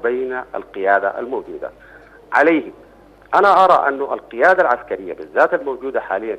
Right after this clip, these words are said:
في سدة الحكم إذا لم تتعامل بحكمة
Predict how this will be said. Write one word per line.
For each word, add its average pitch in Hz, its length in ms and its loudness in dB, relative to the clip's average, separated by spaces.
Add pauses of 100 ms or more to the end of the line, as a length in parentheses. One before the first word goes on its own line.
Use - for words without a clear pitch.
في 80 160 -18
سدة 143 300 -2
الحكم - 320 -12 (640)
إذا 90 240 -4
لم 151 160 0
تتعامل 113 640 2 (360)
بحكمة 95 500 -10